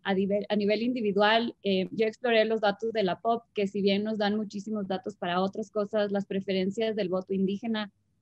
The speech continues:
no aparecen representadas, porque usualmente el votante indígena, hay, hay muy pocas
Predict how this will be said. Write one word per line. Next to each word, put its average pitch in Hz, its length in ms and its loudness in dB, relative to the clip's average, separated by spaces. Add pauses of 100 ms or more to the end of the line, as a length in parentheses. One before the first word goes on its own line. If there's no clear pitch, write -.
(120)
no 220 460 2
aparecen 202 680 2
representadas, 208 880 -2
porque 185 300 -8
usualmente 202 880 2
el 185 160 -4
votante 185 380 -2
indígena, 185 800 0 (260)
hay, 175 380 -4 (240)
hay 202 160 0
muy 220 200 0
pocas 208 520 -2